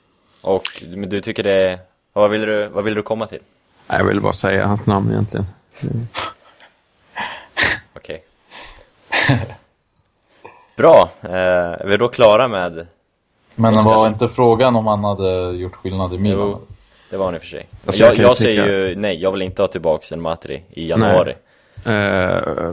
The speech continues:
Speaker 2: personlig favorit var kanske lite starkt på Pinier, däremot Pazzini är ju en sån. Jag tycker han ska få mer chanser innan man avverkar honom. Han har ju ändå inte spelat från start alls den här säsongen.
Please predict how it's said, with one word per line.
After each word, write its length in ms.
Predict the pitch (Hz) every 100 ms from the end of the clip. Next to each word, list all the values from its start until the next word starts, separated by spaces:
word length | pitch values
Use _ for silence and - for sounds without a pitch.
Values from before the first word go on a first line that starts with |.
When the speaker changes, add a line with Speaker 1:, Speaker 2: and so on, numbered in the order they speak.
| -
Speaker 2:
personlig 400 | 113 101 117 107
favorit 320 | 107 110 104
var 100 | 107
kanske 280 | - 98 107
lite 340 | 104 - 107
starkt 440 | 104 - 98 95 -
på 240 | 101 98
Pinier, 520 | 98 107 101 95 92
däremot 340 | 98 98 95 -
Pazzini 560 | 95 - 95 92 92
är 60 | 90
ju 100 | 101
en 240 | 104 92 95
sån. 380 | - 95 95 - - - - -
Jag 100 | -
tycker 140 | 98
han 140 | 90
ska 140 | 92 92
få 140 | -
mer 380 | 95 98 87 87 - - _
chanser 600 | - 107 98 95 - 104
innan 220 | 98 95 92
man 200 | 92 95
avverkar 420 | 95 92 87 98
honom. 200 | 95 87
Han 100 | 95
har 60 |
ju 60 | 92
ändå 160 | 92 95
inte 120 | 92
spelat 380 | - 95 92 -
från 180 | 92
start 320 | 92 - - 87 - _ _ _ - - _ -
alls 600 | 98 85 92 - - - _ -
den 140 | 104
här 80 | 104
säsongen. 480 | 101 95 95 87